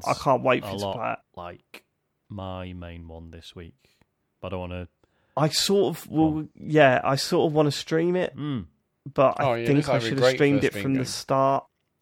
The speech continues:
Speaker 1: Maybe
Speaker 2: Right.
Speaker 1: I can, maybe I can do a couple of days on it
Speaker 2: Yeah.
Speaker 1: and just so you can see how I'm getting on halfway
Speaker 3: Mm.
Speaker 1: through.
Speaker 3: What,
Speaker 1: But
Speaker 3: forty-eight hours?
Speaker 1: S-, what? Yeah, like,
Speaker 3: Forty-eight.
Speaker 1: two days.
Speaker 3: That's a lot. That is a lot.
Speaker 1: No, not in real time, Matt.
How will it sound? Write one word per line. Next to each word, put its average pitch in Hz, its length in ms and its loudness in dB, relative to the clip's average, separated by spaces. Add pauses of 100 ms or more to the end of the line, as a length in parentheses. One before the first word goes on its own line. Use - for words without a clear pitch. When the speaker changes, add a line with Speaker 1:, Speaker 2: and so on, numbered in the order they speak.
(200)
Speaker 1:
Maybe 135 480 -2
Speaker 2:
Right. 131 80 4
Speaker 1:
I 127 60 0
can, 123 440 -6 (160)
maybe 120 280 -8
I 113 80 -10
can - 180 -16
do 110 120 -10
a 113 40 -10
couple - 300 -8
of 107 80 -16
days 117 280 -6
on 113 160 -8
it 110 140 -12
Speaker 2:
Yeah. - 100 -12
Speaker 1:
and 120 140 -10
just - 320 -12 (360)
so - 200 -14
you 107 40 -12
can 113 120 -14
see 117 300 -8
how 120 260 -8
I'm 113 100 -10
getting 113 200 -8
on 117 120 -6
halfway 117 340 -8
Speaker 3:
Mm. 117 40 -14
Speaker 1:
through. 113 300 -8 (140)
Speaker 3:
What, - 220 -20
Speaker 1:
But 143 120 2
Speaker 3:
forty-eight 135 280 0
hours? 160 520 -8 (840)
Speaker 1:
S-, - 400 -10 (180)
what? 139 240 -6 (280)
Yeah, 147 160 6
like, 135 200 4
Speaker 3:
Forty-eight. 147 200 -4
Speaker 1:
two 143 140 -4
days. 131 340 -6 (180)
Speaker 3:
That's 110 140 -14
a 107 40 -10
lot. 101 300 -8
That 104 140 -14
is 107 60 -16
a 104 40 -18
lot. 104 200 -18 (920)
Speaker 1:
No, 165 140 2
not 180 240 2
in 165 120 -2
real 165 160 0
time, 123 260 -4
Matt. 127 220 -2